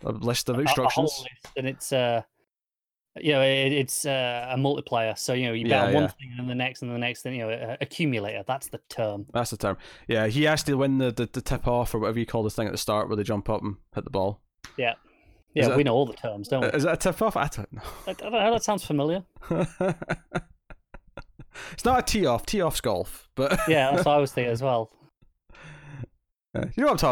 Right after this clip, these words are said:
Speaker 1: about, though, where they throw the
Speaker 2: I
Speaker 1: ball
Speaker 2: do,
Speaker 1: up
Speaker 2: yeah.
Speaker 1: and t-, you know,
Speaker 2: Yeah.
Speaker 1: one from each team jump up to try and
Speaker 2: Yeah. We, we totally know basketball.
Speaker 1: Oh, clearly. I know basketball a lot better than I do American football. I'll say that much.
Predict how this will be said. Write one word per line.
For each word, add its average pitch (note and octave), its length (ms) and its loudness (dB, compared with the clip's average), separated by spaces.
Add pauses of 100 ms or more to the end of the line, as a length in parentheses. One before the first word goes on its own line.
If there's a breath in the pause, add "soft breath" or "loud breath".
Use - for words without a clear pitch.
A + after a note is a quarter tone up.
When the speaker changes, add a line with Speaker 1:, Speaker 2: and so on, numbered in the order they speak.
Speaker 1:
about, B2 40 2
though, A2+ 120 2
where B2 80 2
they C#3 60 2
throw F#3 140 0
the D#3+ 60 4
Speaker 2:
I - 20 -2
Speaker 1:
ball B2+ 220 2
Speaker 2:
do, - 60 6
Speaker 1:
up - 120 0
Speaker 2:
yeah. B2+ 60 0
Speaker 1:
and G#2+ 160 -2 (260)
t-, D#3 180 -4
you D3 80 2
know, B2 60 2
Speaker 2:
Yeah. G#2 200 -8
Speaker 1:
one D3 160 2
from C3+ 160 0
each C3+ 140 -2
team B2+ 240 -2
jump A2 280 -2
up A2 160 -2
to - 60 -10
try G#2+ 240 -2
and G2 160 -4
Speaker 2:
Yeah. C3 140 -4 (360)
We, F3 200 -6
we G#3+ 120 0
totally D3 320 2
know A#2+ 120 2
basketball. A#2+ 540 -4 (560)
Speaker 1:
Oh, B3 120 2
clearly. G#3+ 420 0 (420 loud breath)
I E3+ 100 4
know C#4+ 100 6
basketball F3+ 460 4
a C#3 60 4
lot C#3 80 2
better C3 140 2
than B2 80 2
I - 20 0
do B2 100 0
American A2+ 300 2
football. G2+ 500 0
I'll A2 80 0
say - 160 0
that A#2 200 2
much. - 400 -4